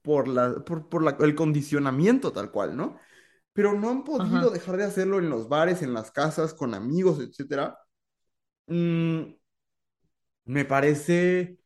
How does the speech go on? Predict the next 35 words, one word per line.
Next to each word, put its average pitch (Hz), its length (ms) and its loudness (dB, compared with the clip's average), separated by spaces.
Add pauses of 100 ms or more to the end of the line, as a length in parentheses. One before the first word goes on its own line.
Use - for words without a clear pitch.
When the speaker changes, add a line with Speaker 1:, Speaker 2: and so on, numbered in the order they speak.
(580)
Speaker 1:
Que, 185 280 2
que, 185 260 0
que 175 120 6
dice 247 280 2
mucho 226 460 2
de 165 100 2
ese 170 180 0
grupo 165 320 2
de 156 80 4
fanáticos, 117 640 -8
¿no? 139 240 -2
Que 147 120 2
dice 160 240 0
mucho 190 320 2
de 180 100 4
que, 113 240 0 (520)
y, 147 260 -2
y - 40 4
vaya, 226 360 4
si 131 120 -8
tú 165 160 0
eres 226 160 2
fan 202 180 -2
del 190 80 -4
fútbol 175 320 0
y - 20 -2
nos 135 120 -4
estás 151 180 -2
escuchando 139 440 -6
y 143 40 2
dices, 127 260 -4
"Ay, 117 180 -2
pero 107 120 -6
yo 107 140 -6
soy - 320 -6